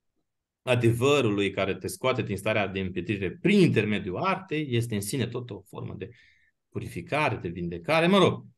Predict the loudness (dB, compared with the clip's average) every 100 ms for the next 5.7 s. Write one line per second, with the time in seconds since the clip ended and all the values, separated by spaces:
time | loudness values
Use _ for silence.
0 | _ 0 0 2 2 2 2 2 2 2
1 | -4 -2 -4 -4 -6 -4 -4 -4 -2 0
2 | 0 2 2 4 2 0 -4 -14 _ _
3 | _ _ 2 2 2 2 0 0 2 4
4 | 4 2 -2 -4 -6 -10 _ -4 -2 0
5 | 2 0 0 -2 -4 -12 _